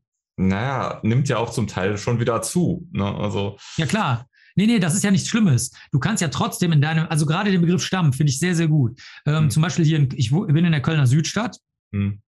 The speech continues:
Speaker 2: und, ähm, die älteren Leute hier noch, die bilden so einen Stamm,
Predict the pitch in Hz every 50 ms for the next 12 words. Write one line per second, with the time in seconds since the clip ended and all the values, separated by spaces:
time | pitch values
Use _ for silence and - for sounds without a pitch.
0 | _ _ - 170 170 175 165 - 165 156 151 156 143 147 151 156 - 139 147 156
1 | 147 135 147 160 175 - 190 170 196 196 190 202 190 - - - - - - -
2 | - 170 139 175 180 180 160 131 131 131 127 127 - - - 135 135 151 185 208
3 | 190